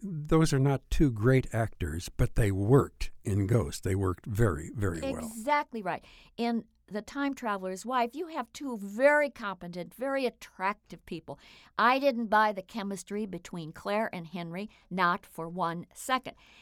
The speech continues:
Speaker 2: And it became ludicrous as the movie goes on and very confusing. If you recall, Les, he visits her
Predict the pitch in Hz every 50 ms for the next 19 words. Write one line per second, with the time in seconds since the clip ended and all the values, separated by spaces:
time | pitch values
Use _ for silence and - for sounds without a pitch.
0 | - _ _ - 220 196 196 180 - - 202 196 - - - - 233 214 208 208
1 | 190 - _ _ _ _ 175 175 180 208 269 320 269 285 - - - 165 - -
2 | 165 160 - 170 170 175 180 180 165 180 175 - - 156 165 160 - 180 226 247
3 | 233 - - 233 220 214 196 175 180 175 240 277 269 262 262 254 - 240 220 -
4 | - 240 233 214 - 131 - - - - - - _ - 185 180 - 208 208 214
5 | 220 214 220 - 226 233 220 208 196 190 175 165 170 - _ _ _ _ _ _
6 | _ _ - - 254 233 175 - _ 175 175 226 240 233 214 214 202 - - -
7 | 214 190 185 -